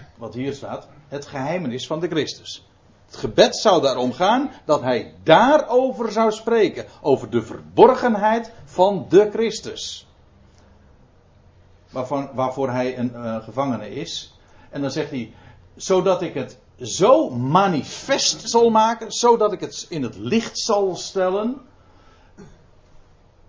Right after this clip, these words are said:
Dus het geheimenis van Christus.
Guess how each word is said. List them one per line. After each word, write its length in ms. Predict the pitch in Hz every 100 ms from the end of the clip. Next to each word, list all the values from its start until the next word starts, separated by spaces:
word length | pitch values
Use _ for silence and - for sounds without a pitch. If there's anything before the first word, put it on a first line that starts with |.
| _ _ _ _ _ _ _ _ _ _ _ _ _ _ _ _
Dus 300 | 123 131 131
het 100 | -
geheimenis 460 | - 127 110 98 -
van 140 | 104
Christus. 580 | 165 190 - 185 -